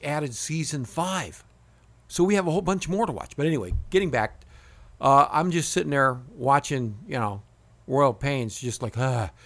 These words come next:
But I said, "I gotta get the rest of this tree out of there." So how many of you are aware of something on the internets called Groupon? I don't know how this came into my head. I decided to do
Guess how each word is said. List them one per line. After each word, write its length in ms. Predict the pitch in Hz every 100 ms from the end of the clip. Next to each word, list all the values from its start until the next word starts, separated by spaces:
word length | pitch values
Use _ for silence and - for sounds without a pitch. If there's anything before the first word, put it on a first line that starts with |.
| - - -
But 120 | 139
I 200 | 123 117
said, 320 | - 139 117
"I 120 | - 110
gotta 300 | 104 147 143
get 160 | 131
the 80 | 127
rest 180 | 123 117
of 60 |
this 120 | 127 -
tree 260 | - 185
out 120 | 135
of 80 | 90
there." 120 | 73 - - - _
So 380 | - 160 151 - _ _ _ _ - _
how 160 | 202
many 240 | 247 233 175
of 80 |
you 400 | 117 143 143 147 -
are 340 | 127 117 117 98 _ _ _ _ _ _ _
aware 500 | 131 131 143 143 143 -
of 120 | 131 107
something 360 | 160 147 147 139
on 180 | 131
the 160 | 123 131
internets 720 | - 151 143 117 95 113 - - -
called 340 | 135 127 107
Groupon? 640 | 104 156 190 127 98 65 - _ _ _ _ _ _ - - _
I 160 | 131 208
don't 260 | 233 233
know 340 | 180 160 131 - - _ _ _
how 260 | - 175
this 240 | 202 196 -
came 380 | - 175 156 151
into 240 | 147 -
my 240 | 131 123
head. 320 | 113 104 78 76 - _ - _ - - - -
I 160 | 131
decided 560 | 190 190 - 156 135 131
to 100 | -
do 420 | 120 131 135 131